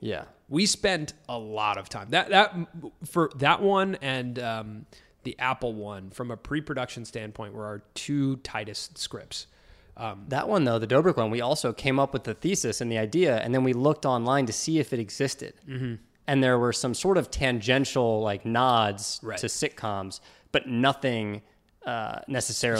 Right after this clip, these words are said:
Speaker 2: Specifically.
Speaker 1: like what we had.
Speaker 2: Yeah, exactly. Yeah, and so that, all of that pre-work makes it a really good idea,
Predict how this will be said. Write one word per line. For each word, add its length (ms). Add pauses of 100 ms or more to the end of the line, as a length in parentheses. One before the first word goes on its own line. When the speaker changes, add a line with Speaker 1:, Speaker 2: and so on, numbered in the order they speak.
(100)
Speaker 2:
Specifically. 40
Speaker 1:
like 240
what 120
we 120
had. 400
Speaker 2:
Yeah, 200
exactly. 400 (500)
Yeah, 320
and 260
so 140
that, 360 (220)
all 240
of 120
that 400
pre-work 720
makes 340
it 80
a 40
really 300
good 200
idea, 400